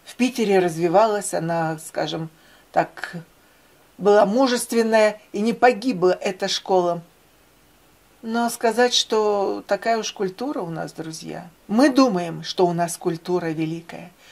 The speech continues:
что у нас великий народ. Но мы не думаем о том, что много ворованного. А в песнях наших композиторов чего только нет, друзья. Итак, Путин заявил о возможных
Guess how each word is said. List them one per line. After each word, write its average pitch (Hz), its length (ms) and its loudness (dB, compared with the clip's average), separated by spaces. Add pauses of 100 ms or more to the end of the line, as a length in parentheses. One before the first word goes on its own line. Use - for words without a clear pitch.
(140)
что 214 200 4
у 214 40 6
нас 226 260 0
великий 214 600 -4 (160)
народ. 190 500 4 (720)
Но 196 160 0
мы 202 100 2
не 196 140 0
думаем 214 400 0
о 190 80 2
том, 196 220 -4
что 185 180 -4
много 190 300 0
ворованного. 180 800 0 (800)
А 165 100 -4
в 165 60 -10
песнях 196 560 -6
наших 190 260 -2
композиторов 185 880 -2 (560)
чего 262 460 -6
только 247 440 -8
нет, 220 280 -10
друзья. 185 580 -4 (800)
Итак, 330 380 2
Путин 285 400 0
заявил 226 420 4
о 196 40 6
возможных 190 600 0